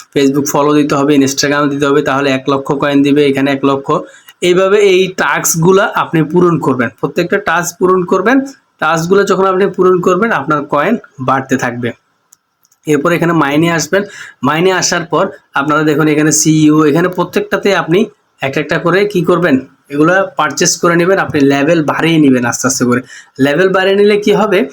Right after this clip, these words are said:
আপনি যখন অফলাইনে চলে যাবেন, তখন কিন্তু সে নিজে নিজে এই কয়েনগুলো কিন্তু নিজে নিজে বাড়তে থাকবে,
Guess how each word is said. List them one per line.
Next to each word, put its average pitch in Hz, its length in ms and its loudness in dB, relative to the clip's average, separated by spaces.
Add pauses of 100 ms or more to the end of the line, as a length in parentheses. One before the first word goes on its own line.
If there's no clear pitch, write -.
(220)
আপনি 151 220 0
যখন 175 300 0 (420)
অফলাইনে 202 400 0
চলে 185 240 2
যাবেন, 156 260 2
তখন 165 320 -2
কিন্তু 175 180 2
সে 175 220 0
নিজে 165 300 2
নিজে 175 200 2
এই 160 100 0
কয়েনগুলো 160 500 0
কিন্তু 175 180 2
নিজে 156 220 2
নিজে 151 280 2
বাড়তে 131 360 -2
থাকবে, 135 300 0